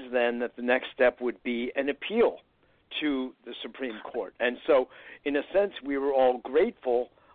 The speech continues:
of the denial in those respective district courts because that positioned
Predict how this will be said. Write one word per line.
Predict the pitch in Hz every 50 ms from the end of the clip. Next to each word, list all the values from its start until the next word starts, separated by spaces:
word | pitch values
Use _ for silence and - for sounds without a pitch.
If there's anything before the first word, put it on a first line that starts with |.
| _ _
of | 135 139 147 143 123 117
the | 127
denial | 123 110 120 123 135 147 165 175 151 123 120 123 127 - -
in | 135 131 127 127
those | 127 120 123 123 - -
respective | 113 - - - 123 120 117 _ - 117 104
district | 110 123 - - 110 - -
courts | - 196 190 143 139 - - - - - - _
because | 147 135 135 135 127 113 107
that | 127 131 143 151 143 - _ _ -
positioned | - 127 107 107 143 180 180 - - 151 135 123 131 135